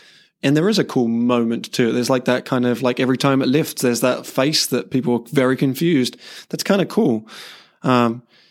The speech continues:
so it's like there is a, there is a using of stuff that has a different outcome that, rather than me being bored and always seeing them.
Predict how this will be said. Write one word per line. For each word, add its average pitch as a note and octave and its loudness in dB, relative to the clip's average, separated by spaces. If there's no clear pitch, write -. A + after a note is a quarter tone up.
so D#3+ 2
it's E3 -2
like E3 0
there D#3 0
is C#3+ 2
a, B2+ 2
there D#3 0
is C3 -2
a B2 2
using B2+ 2
of A2+ 0
stuff - 0
that C3+ -8
has A#2+ -2
a A#2 -2
different B2+ -2
outcome B2 -2
that, B2 -4
rather A#2+ 0
than A2 -2
me A#2 2
being C3+ 0
bored C#3+ 0
and A2 0
always A#2+ 0
seeing C#3 -2
them. D3 -6